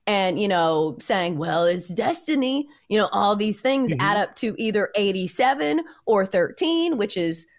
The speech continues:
Speaker 2: Right.
Speaker 1: Taylor Swift's favorite number, which I am embarrassed to admit that I now know.
Speaker 2: Mm-hmm.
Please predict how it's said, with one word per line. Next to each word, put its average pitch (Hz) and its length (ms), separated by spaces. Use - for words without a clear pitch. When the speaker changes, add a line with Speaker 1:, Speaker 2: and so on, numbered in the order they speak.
Speaker 2:
Right. 98 180
Speaker 1:
Taylor 196 260
Swift's 196 260
favorite 175 320
number, 175 320
which 175 160
I 170 140
am 165 140
embarrassed 160 460
to 160 100
admit 247 340
that 247 140
I 226 120
now 208 240
know. 277 480
Speaker 2:
Mm-hmm. 202 280